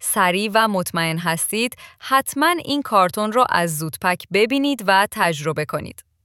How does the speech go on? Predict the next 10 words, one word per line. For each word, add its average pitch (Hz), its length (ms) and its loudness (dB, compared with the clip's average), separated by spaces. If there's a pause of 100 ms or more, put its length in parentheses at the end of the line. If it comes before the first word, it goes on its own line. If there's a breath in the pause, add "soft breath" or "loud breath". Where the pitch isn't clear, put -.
ممنون 170 380 2
که 262 120 0
گوش 185 200 -6
کردی. 156 380 -2 (560 loud breath)
برای 277 480 4
دیدن 202 360 0 (100)
عکس‌ها 165 580 2
و 262 160 4
جزئیات 170 560 0
بیشتر، 254 460 2